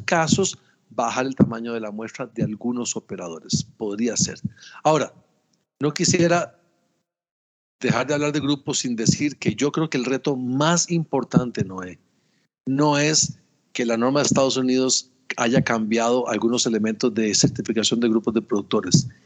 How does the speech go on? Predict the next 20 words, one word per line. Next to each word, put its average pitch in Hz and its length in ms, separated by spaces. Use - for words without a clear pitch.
es 147 240
que 170 160
lo 123 120
haya 139 240
hecho 131 400
el 104 140
mismo 160 340
año 135 360
y 120 60
al 107 100
mismo 131 220
tiempo 131 440
que 123 120
la 110 100
norma 117 200
europea 117 420
lo 110 160
hizo 107 200
para 107 160
Europa. 95 460